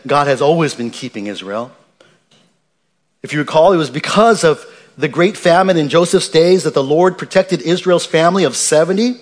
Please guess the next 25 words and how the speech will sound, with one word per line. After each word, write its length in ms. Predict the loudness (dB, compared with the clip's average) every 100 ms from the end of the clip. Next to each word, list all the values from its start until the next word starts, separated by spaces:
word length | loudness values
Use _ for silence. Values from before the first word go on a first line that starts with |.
| -16 -20 -8
from 180 | -4 -4
starvation 800 | 0 0 2 2 0 -2 -6 -8 -14 -10 -2
by 140 | 0
sending 520 | 0 2 2 2 2
them 160 | 0 0
even 260 | -2 -2
into 260 | -4 -4 -6
Egypt, 500 | -4 -4 -4 -8 -10 _ _ _ _ _
where 180 | -4 -2
they 280 | 0 0 -4 -12 -20 -14
received 360 | -8 -6 -6
the 80 | -4
blessings 440 | 0 0 -2 -6 -6
of, 220 | -8 -8
of 260 | -8 -8
Joseph's 380 | -4 -4 -4 -8
success 460 | -8 -4 -2 -4 -6
there. 260 | -8 -8 -14 _ _ _ _ _ _ _ _ _ _ _ -6
And 160 | -2
though 180 | 2 2
there 380 | 2 4 4 4
they 240 | 2 0
became 460 | -4 -14 -8 -4 -2
a 60 |
re-, 180 | 0 0